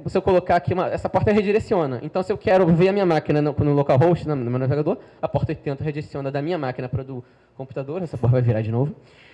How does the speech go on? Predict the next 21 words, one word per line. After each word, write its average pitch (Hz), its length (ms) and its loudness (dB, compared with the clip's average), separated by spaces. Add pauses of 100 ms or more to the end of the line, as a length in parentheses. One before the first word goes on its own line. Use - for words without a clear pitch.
(220)
E 214 640 -6
isso 202 200 -2
aqui 208 220 -6
eu, 214 200 2
eu 202 100 4
boto - 240 4
porque - 200 2
às 208 60 0
vezes 208 120 0
eu 214 60 -2
quero 196 180 2
abrir 190 400 0
o 180 340 0
MySQL 170 420 -2
Workbench 156 540 -2
ou 214 200 4
o 220 40 6
Adminer, 165 680 0
então 151 280 -4
eu 175 80 0
consigo, 170 400 -2